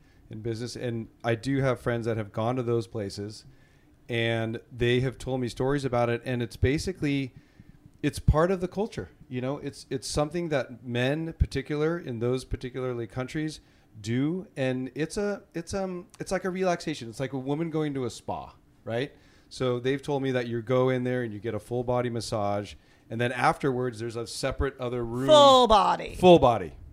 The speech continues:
Speaker 1: Full body.
Speaker 2: All parts.
Speaker 1: Um, yeah, every single part of your body. And afterwards, you basically go into, like, a whole nother room that's like a man cave, sort of, and it's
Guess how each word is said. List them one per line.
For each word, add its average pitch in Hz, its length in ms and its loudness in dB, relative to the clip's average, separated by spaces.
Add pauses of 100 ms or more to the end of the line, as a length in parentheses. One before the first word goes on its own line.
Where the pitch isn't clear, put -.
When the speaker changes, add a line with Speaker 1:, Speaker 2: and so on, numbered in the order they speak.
(160)
Speaker 1:
Full 135 200 0
body. 101 380 -2
Speaker 2:
All 262 240 4
parts. 123 580 6
Speaker 1:
Um, 110 60 -12
yeah, 104 160 -4
every 117 160 -4
single 117 240 -4
part 117 180 -2
of 110 40 -4
your 104 80 -4
body. 92 260 -6 (720)
And 123 640 0 (460)
afterwards, 127 800 0
you 123 80 -6
basically 127 520 -2
go 123 280 0
into, 123 300 -4
like, 120 200 -2
a 113 60 -4
whole 151 300 -2
nother 156 300 -2
room 131 460 -4
that's 120 260 -4
like 123 300 -4 (580)
a 120 80 -4
man 127 420 0
cave, 104 520 -8
sort 110 320 -6
of, 113 240 -4 (320)
and 127 140 -4
it's - 280 -8